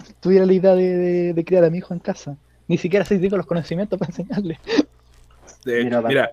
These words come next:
Speaker 3: yo estaría dispuesto a criar a mi hijo en casa, pero no lo voy a hacer porque soy mentalmente,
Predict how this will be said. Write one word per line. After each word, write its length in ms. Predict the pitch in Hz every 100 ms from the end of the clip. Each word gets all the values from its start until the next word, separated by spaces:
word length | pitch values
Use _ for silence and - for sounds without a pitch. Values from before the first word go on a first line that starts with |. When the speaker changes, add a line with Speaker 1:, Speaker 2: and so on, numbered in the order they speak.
| -
Speaker 3:
yo 120 | 123 123
estaría 420 | - 147 151 156
dispuesto 520 | 147 - 135 131 151
a 80 | 147
criar 260 | 127 123
a 80 | 131
mi 140 | 120 120
hijo 160 | -
en 80 | 113
casa, 320 | - 101 127 151 _ _ _ _ _ _ -
pero 180 | 110
no 140 | 104 107
lo 120 | 123
voy 160 | 131 135
a 40 |
hacer 380 | 127 123 143 151 _
porque 280 | 131 120 120
soy 180 | 120 120 - - 120
mentalmente, 800 | 113 - 117 123 131 131 143